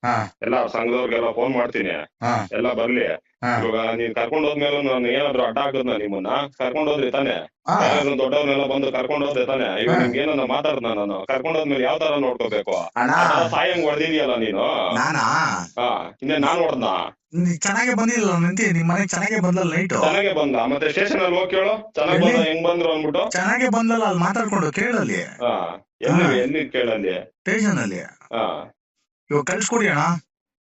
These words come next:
Speaker 2: ಏ, ಯಾವ್ದೇ ಕಾರಣಕ್ಕೂ ಕಳ್ಸಲ್ಲ. ಅದ್ ಏನಾಗುತ್ತೋ ಆಗ್ಲಿ, ಅದು ಕೋರ್ಟ್ ಮುಖಾಂತರನೇ ಹೋಗೋಣ, ಇಲ್ಲ ಅದ್ ಏನಾಗುತ್ತೋ ಆಗ್ಲಿ.
Speaker 1: ಹ್ಮ್.
Speaker 2: ಹಾ, ನೋಡೇ ಬಿಡೋಣ.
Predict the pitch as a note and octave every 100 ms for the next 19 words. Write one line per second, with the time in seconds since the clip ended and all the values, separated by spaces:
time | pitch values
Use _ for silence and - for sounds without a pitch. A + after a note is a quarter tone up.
0 | _ _ _ - G#2 G2+ B2 C#3+ C3+ C#3+
1 | D#3+ D3 C3+ C3 D3 C#3 A#2+ C3+ D#3 D3+
2 | D3 C#3 C#3 C3 A#2+ A2+ D3 D3+ D3+ D3
3 | C#3+ C#3 C#3 C3+ C3+ C3 D3+ C#3 A#2+ A2+
4 | B2 D3+ D3 C#3+ C#3 C3 C3 F#2+ - _
5 | - C3 C#3 G#2+ F2+ _ _ A#2 A2+ G2+
6 | A2+ C3 C3+ A#2 A2